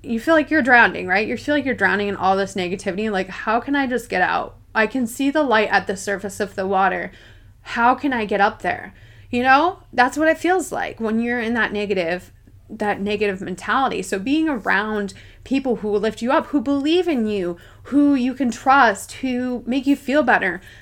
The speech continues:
Relationships are crucial in our ability to thrive in life. Healthy relationships are cru-, crucial in our ability to thrive in life. That means, you know, having a variety of friendships. That means having a healthy marriage or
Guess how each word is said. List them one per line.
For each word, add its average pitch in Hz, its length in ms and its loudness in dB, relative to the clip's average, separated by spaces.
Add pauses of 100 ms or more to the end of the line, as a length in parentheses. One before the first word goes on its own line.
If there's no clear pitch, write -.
(160)
Relationships 302 840 2
are 208 120 2
crucial - 720 -4
in 240 140 2
our 233 100 4
ability 233 420 2
to 196 100 -2
thrive 220 380 4
in 190 120 -2
life. 277 400 -4 (120)
Healthy 294 840 2
relationships 208 840 0
are 196 100 -2
cru-, 214 280 0 (160)
crucial 220 380 -2
in 196 140 -4
our 190 80 2
ability 190 340 0
to 175 80 -6
thrive 180 280 0
in 185 100 -4
life. 165 240 -8 (560)
That 262 160 6
means, 285 380 4
you 254 80 -2
know, 247 200 4
having 294 540 4
a 220 80 2
variety 180 560 0
of - 120 -8
friendships. - 600 -8
That 226 220 -2
means 277 460 0
having 277 520 0
a 226 80 0
healthy 202 720 -4 (200)
marriage 208 680 4
or 185 680 -4